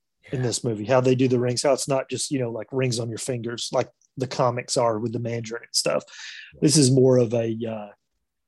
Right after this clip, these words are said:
Speaker 1: it, it seems like a less comic booky weapon. You know, it seems, uh, obviously it's not real life, but it still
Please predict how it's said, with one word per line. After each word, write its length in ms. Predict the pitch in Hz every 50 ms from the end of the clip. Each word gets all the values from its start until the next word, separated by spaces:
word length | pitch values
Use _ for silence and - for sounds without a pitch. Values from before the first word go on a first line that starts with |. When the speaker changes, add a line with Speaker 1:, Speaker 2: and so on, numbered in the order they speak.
| _ _ _ _ _
Speaker 1:
it, 140 | 214 247 -
it 160 | - 170 107 -
seems 180 | - 185 165 165
like 140 | 175 -
a 40 | 151
less 300 | 139 143 156 156 143 -
comic 320 | - - - 160 151 151 147
booky 320 | 139 147 160 - 139 127
weapon. 360 | 113 117 127 113 - 127 - - _ _ _ _ _ _ _ _
You 120 | 151 156
know, 180 | 151 143 139 143
it 100 | 139 139
seems, 400 | - - 156 143 131 120 - -
uh, 140 | - 160 - - - - - -
obviously 320 | 139 135 127 - 147 127
it's 120 | - -
not 220 | 151 131 127 - - _ _ _ _ _ _ _ -
real 180 | 160 156 143
life, 480 | 127 139 139 131 123 123 120 - - - _ _ _ 143 127 - _ _ _
but 240 | 131 120 143 131 135
it 100 | 135 131
still 540 | - - - 165 156 156 147 135 120 -